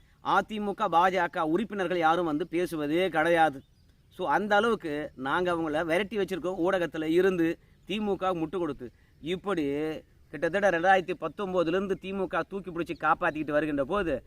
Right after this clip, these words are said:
திடீர்னு அமித்ஷா கூட்டணி வச்சுட்டாரு அதிமுக கூட. "நாங்க அதிக தொகுதியில நிப்போம்" அப்படின்னு சொன்னா என்ன அர்த்தம்?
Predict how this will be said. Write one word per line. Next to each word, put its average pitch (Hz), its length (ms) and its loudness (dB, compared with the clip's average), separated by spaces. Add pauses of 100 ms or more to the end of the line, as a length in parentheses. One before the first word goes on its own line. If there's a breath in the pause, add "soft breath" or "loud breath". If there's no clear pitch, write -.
(280 soft breath)
திடீர்னு 160 480 2 (120)
அமித்ஷா 180 280 -2
கூட்டணி 175 340 -4
வச்சுட்டாரு 139 480 0
அதிமுக 143 360 -2
கூட. 127 340 -4
"நாங்க 156 220 -2
அதிக 160 260 0
தொகுதியில 160 320 -2
நிப்போம்" 147 440 -4
அப்படின்னு 160 200 -4
சொன்னா 165 160 -2
என்ன 185 160 2
அர்த்தம்? 170 260 -2